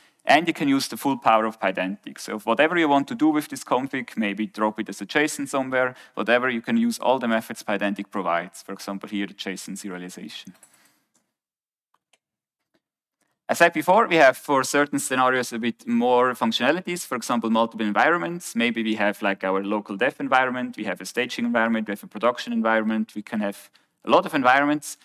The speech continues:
and we might, for example, have different config files for these different environments. And that's no problem in Confset. The only thing you need to do is, instead of defining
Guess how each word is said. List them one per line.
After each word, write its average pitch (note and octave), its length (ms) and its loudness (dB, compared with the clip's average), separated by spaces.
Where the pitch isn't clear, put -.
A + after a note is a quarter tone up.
and E3 300 4
we D3 80 2
might, C#3 260 6
for B2+ 140 -2
example, B2 420 0
have A#2 240 0
different A2+ 320 -2
config G#2+ 320 -4
files G2+ 280 0
for G2 100 -8
these G2+ 160 -10
different G2 320 -8
environments. C#3+ 640 0
And A3 140 -4
that's - 240 2
no A#2 140 2
problem F#3 320 4
in E3+ 240 0
Confset. D3+ 560 0
The B2 80 -6
only B2+ 180 0
thing A2+ 160 -2
you A2 80 2
need A2+ 160 0
to A2+ 80 -6
do B2+ 220 -6
is, B2 160 -10
instead A2+ 400 2
of G#2+ 100 -8
defining G2+ 600 0